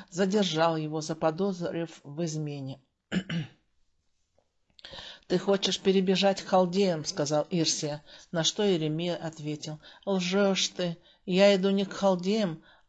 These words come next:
а к с-, в свой город, в котором есть моя собственность».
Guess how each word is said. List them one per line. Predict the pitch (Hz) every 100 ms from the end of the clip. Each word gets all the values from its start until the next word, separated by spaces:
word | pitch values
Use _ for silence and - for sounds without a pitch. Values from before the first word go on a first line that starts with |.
| -
а | 190
к | -
с-, | - -
в | 165 -
свой | - 214 214
город, | 160 170 170 165
в | -
котором | - 156 170 156
есть | 160 202 208
моя | 185 170 185
собственность». | 185 - 208 202 - 139 139 -